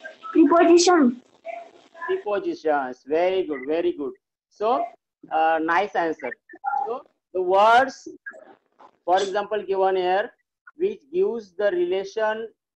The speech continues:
Speaker 2: between noun and pronoun, or though some other words given in the sentence, we call these words prepositions.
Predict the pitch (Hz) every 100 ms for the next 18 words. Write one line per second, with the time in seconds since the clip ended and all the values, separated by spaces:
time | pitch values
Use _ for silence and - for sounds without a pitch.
0 | _ _ _ _ 330 - 381 381 180 170
1 | 185 196 196 196 180 165 156 156 156 160
2 | _ _ _ _ _ - 156 170 175 _
3 | _ _ 165 175 - 175 180 156 160 175
4 | 190 196 180 175 165 _ - 165 170 170
5 | 165 156 156 147 139 139 139 139 - _
6 | _ _ 156 175 - 180 180 190 190 175
7 | 165 151 151 160 226 _ _ _ _ _
8 | _ _ _ _ - 226 214 202 156 143
9 | 139 120 110